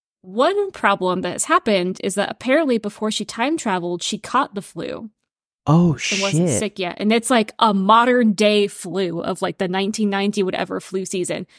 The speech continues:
Speaker 1: And she has been transported back to, like, the thirteen hundreds. And now the concern is, like, "Oh my God, is she gonna kill
Speaker 2: <laughs>
Speaker 1: Europe with this modern day
Speaker 2: Oh my
Speaker 1: flu?"
Speaker 2: God.
Speaker 1: Which, like, n-, now the Black Plague doesn't even matter anymore.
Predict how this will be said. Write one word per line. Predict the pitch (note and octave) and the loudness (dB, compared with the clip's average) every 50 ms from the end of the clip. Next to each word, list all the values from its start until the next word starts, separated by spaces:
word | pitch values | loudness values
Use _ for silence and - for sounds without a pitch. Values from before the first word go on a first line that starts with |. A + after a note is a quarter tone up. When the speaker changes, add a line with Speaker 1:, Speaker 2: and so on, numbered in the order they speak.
| _ _ _ | _ _ _
Speaker 1:
And | - G#3 G#3 - | -2 -2 0 0
she | - A#3+ A3 | 2 2 2
has | A#3 A3+ A3 | 2 2 2
been | - A3 A3 G#3 - - _ _ | 0 0 0 0 -2 -6 _ _
transported | - - - - G#3 G#3 A#3 C4 C4 - - C4 B3 A#3+ A3+ G3 | -8 -8 -6 -2 -2 0 0 0 -2 -2 0 0 2 2 2 0
back | - G#3 G#3 G#3+ | 0 0 0 0
to, | - - | -2 -2
like, | G#3+ G3+ | -2 -2
the | - G3 - | -2 -4 -4
thirteen | - - G#3+ G3+ - - F#3 | -2 -2 -2 -2 -2 -4 -6
hundreds. | F#3+ - G#3 A3+ A#3 G3 F3+ F3+ F#3 F#3 - - _ _ _ _ _ _ | -6 -2 -2 0 0 0 -2 -4 -6 -8 -10 -14 _ _ _ _ _ _
And | - G3 G3+ | -2 0 2
now | G#3+ G#3+ A3 | 2 2 2
the | A#3 | 0
concern | A3 - A#3 A3+ - A3 G#3 G#3 G3+ | -2 -2 -2 0 0 0 0 0 0
is, | G3 F#3+ | 0 0
like, | G#3 G3+ G3 _ - | -2 -2 -4 _ -2
"Oh | G#3 G#3 | 0 2
my | G#3+ G#3+ G3+ | 2 2 2
God, | G3+ G3+ G3+ G#3 G3+ | 2 0 0 0 0
is | F#3+ F3 | -2 -4
she | - - G#3+ | -4 -4 -4
gonna | G3 G#3 G#3 G3 F#3 | -2 -2 -2 -2 -4
kill | - - - - G#3+ G3 G3 G3+ E3 | -6 -8 -8 -4 0 2 2 2 2
Speaker 2:
<laughs> | G3 G3 | 2 2
Speaker 1:
Europe | F#3 F#3+ G3 F#3+ F#3+ - - | 0 0 0 -2 -4 -6 -8
with | F#3+ F3+ - | -12 -10 -10
this | G3 G3 - - | -8 -8 -8 -8
modern | F#3 F3+ F3+ F3 F3 F3 F3+ F#3 F#3+ F#3+ G3 G3+ | -8 -8 -6 -4 -4 -2 -2 -4 -4 -6 -6 -4
day | F#3 - G#3 A#3 | 0 2 4 4
Speaker 2:
Oh | A#3 G#3 A3 | 4 4 4
my | C4+ C#4 A3 F3+ | 2 0 2 2
Speaker 1:
flu?" | D#3 - F#3 | 0 0 0
Speaker 2:
God. | C#3+ C3 D3+ F#3 A3 G#3+ E3 B2 B2+ C3+ _ _ _ _ _ _ _ _ _ _ _ _ _ _ _ _ _ _ _ _ _ _ _ _ | 0 0 2 0 0 -2 -4 -6 -8 -10 _ _ _ _ _ _ _ _ _ _ _ _ _ _ _ _ _ _ _ _ _ _ _ _
Speaker 1:
Which, | - G#3+ A#3 A3+ A3+ - | -8 -6 -6 -6 -4 -2
like, | C4 B3+ A#3+ A3+ A3 - _ _ _ - | 0 0 0 -2 -4 -8 _ _ _ -20
n-, | - - D#3 F#3+ - | -12 -8 -8 -8 -6
now | G#3 G#3+ A3 A#3+ C#4 E4+ | -2 0 2 2 2 2
the | E4+ F#4 C#4 | 0 -2 -2
Black | - A#3+ A#3 A3 A3 - | -2 0 0 0 -2 -4
Plague | - A#3+ A3 G3+ | -4 -2 -2 -2
doesn't | F#3+ G#3 F#3+ F#3 G3 - | -2 -4 -4 -6 -6 -6
even | G3 F3+ F3+ F3 E3 D#3+ | -6 -6 -6 -6 -4 -2
matter | F#3 A#3 D4+ D#4 A#3+ F#3 F3 | 0 2 2 2 2 0 0
anymore. | E3+ D#3+ E3 E3+ F3 E3+ - - F#2 F#2+ B2+ B3 A#3 | -2 -4 -6 -8 -8 -8 -8 -10 -10 -10 -10 -12 -14